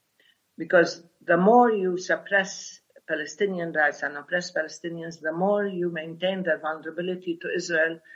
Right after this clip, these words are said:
and the more you create a cover for Israel for, uh, its violations and impunity.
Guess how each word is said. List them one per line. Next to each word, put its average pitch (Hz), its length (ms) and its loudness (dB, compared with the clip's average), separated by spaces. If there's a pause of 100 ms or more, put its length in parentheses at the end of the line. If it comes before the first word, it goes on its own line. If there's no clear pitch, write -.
(140)
and 170 160 -4
the 165 120 -2
more 208 240 2
you 185 300 -4
create 185 340 -4
a - 120 -4
cover 165 560 2
for 147 180 -4
Israel 139 480 -4 (420)
for, 151 280 0
uh, - 360 -8
its - 120 -12
violations 143 680 -2
and 120 220 -8
impunity. 131 680 -16